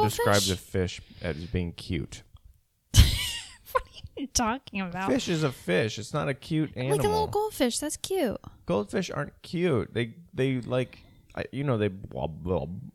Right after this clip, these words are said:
Speaker 1: with their mouth.
Speaker 2: And they're cute.
Speaker 1: I
Speaker 2: You
Speaker 1: don't
Speaker 2: don't know what you're talking
Speaker 1: They
Speaker 2: about.
Speaker 1: also eat so much that you can kill them.
Speaker 2: Cool.
Speaker 1: I
Speaker 2: We
Speaker 1: need
Speaker 2: had
Speaker 1: an
Speaker 2: a
Speaker 1: animal
Speaker 2: very
Speaker 1: that knows
Speaker 2: large,
Speaker 1: when to stop eating.
Speaker 2: we had a very large goldfish when we were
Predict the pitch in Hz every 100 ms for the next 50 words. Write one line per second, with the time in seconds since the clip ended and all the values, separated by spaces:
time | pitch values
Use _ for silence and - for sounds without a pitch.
0 | _ _ _ _ 95 92 90 87 92 -
1 | 226 220 226 240 - - - - - -
2 | - - - - 208 233 254 214 165 156
3 | 151 - - - - - 107 127 135 135
4 | - 117 107 - 87 87 85 - 71 82
5 | 98 82 - 98 87 57 58 - - -
6 | - - - - - - 180 240 143 113
7 | 277 302 269 120 123 123 208 202 202 202
8 | 202 196 196 185 175 175 180 180 87 80
9 | - - 73 64 101 117 214 220 180 175
10 | 185 180 180 175 160 139 139 - - -
11 | - - - - - 139 135 92 80 73